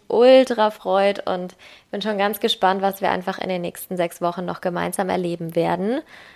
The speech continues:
Glaube, das wird äußerst spannend. Und ich stelle immer wieder fest, dass ich doch durchaus mehr Gruppen machen darf, weil ich da einfach total aufgehe, auch wenn ich mit den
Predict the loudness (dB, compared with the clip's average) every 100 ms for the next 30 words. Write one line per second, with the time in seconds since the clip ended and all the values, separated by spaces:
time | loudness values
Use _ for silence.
0 | _ -2 4 6 6 4 4 -2 0 4
1 | 4 4 4 2 0 -14 0 0 2 2
2 | 2 0 -2 -4 -8 -14 -20 _ _ _
3 | _ _ -2 0 2 2 2 2 2 2
4 | 0 -2 -4 -12 -6 -4 -4 -2 -2 -2
5 | -4 -6 -8 -8 -8 -6 -6 -6 -4 -2
6 | -2 0 -2 -2 -2 -2 -2 -6 -10 -6
7 | 0 2 2 0 0 4 4 2 -2 -4
8 | -4 -4 -2 -4